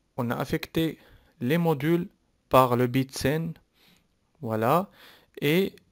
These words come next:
bien sûr le bit scène ici, par, par exemple la scène, elle est déjà affectée pour la sortie off,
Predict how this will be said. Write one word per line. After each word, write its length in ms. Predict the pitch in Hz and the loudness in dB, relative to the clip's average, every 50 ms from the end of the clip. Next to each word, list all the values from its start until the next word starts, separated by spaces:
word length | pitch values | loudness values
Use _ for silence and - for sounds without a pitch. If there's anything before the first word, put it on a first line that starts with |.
| _ - | _ -10
bien 180 | 139 120 123 135 | -4 -2 -2 -2
sûr 320 | 131 - - 170 165 160 | -2 -2 -2 0 0 0
le 120 | 139 135 127 | 0 0 -2
bit 260 | 123 131 127 131 - | -2 -6 -8 -8 -8
scène 280 | - - 156 175 190 | -6 -4 -4 -4 -4
ici, 460 | - - 123 - - - 165 190 - _ _ _ _ _ _ _ | -6 -6 -8 -8 -8 -8 -8 -8 -10 _ _ _ _ _ _ _
par, 160 | - 113 113 107 113 131 | -8 -6 -4 -4 -6 -6
par 160 | 135 - 113 | -4 -4 -2
exemple 380 | 107 107 110 117 120 120 - 110 | -2 -2 -4 -6 -8 -8 -6 -4
la 120 | 107 107 | -4 -4
scène, 300 | 104 - 147 165 185 - - | -4 -2 -4 -4 -4 -4 -6
elle 140 | 156 143 135 | -4 0 0
est 80 | 135 | 0
déjà 320 | 123 120 151 151 143 156 156 | 0 0 -2 -2 0 -2 -2
affectée 520 | - - 131 - - 123 - - 147 156 | -2 -4 -8 -6 -8 -10 -8 -6 -8 -8
pour 260 | - - - 131 120 | -8 -6 -6 -2 0
la 120 | 120 117 117 | 0 0 -2
sortie 540 | - - 117 - - - - 175 185 190 190 - - - - - - _ _ _ _ _ - | -2 -6 -8 -8 -8 -10 -6 -6 -6 -6 -6 -12 -20 -20 -20 -20 -20 _ _ _ _ _ 6
off, 360 | - 139 123 - - - - | 8 8 8 6 2 -6 -6